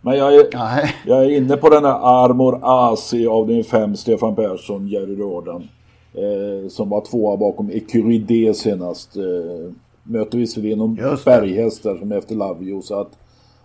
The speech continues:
Speaker 1: men jag går på den där Stefan Persson, Riordan-hästen.
Speaker 2: Det blir din spik i omgången till och med, eller?
Speaker 1: Absolut.
Speaker 2: Och sextioåtta procent inleder vi med i V sjuttiofem ett Lady Snatch-lopp, eh, på Double Exposure. Går det att fälla?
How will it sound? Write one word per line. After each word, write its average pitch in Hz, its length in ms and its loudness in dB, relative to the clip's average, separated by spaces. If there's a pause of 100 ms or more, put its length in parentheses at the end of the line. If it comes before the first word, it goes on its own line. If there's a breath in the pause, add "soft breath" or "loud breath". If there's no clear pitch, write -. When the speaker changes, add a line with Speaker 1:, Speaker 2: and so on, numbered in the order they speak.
Speaker 1:
men 120 240 -2
jag 139 160 4
går 143 160 10
på 143 160 4
den 131 160 2
där 107 260 -2
Stefan 101 380 -6
Persson, 87 600 -8 (240)
Riordan-hästen. 85 760 -8
Speaker 2:
Det 117 160 -10
blir 120 140 -6
din 117 160 -8
spik 123 540 -2
i 85 60 -12
omgången 90 400 -10
till 90 120 -14
och 87 60 -12
med, 80 120 -10
eller? 95 160 -8 (100)
Speaker 1:
Absolut. - 640 -10 (960)
Speaker 2:
Och 104 260 -12
sextioåtta - 1040 -2
procent 202 440 0
inleder 147 340 2
vi 131 120 -2
med 131 320 -2
i - 20 -2
V 131 140 0
sjuttiofem 131 480 -4
ett 120 260 -2
Lady 120 240 -2
Snatch-lopp, 135 720 -2 (100)
eh, 98 600 -4 (100)
på 101 140 -6
Double 101 460 -4
Exposure. 117 760 -4
Går 117 240 0
det 135 80 -2
att 135 160 -2
fälla? 95 340 0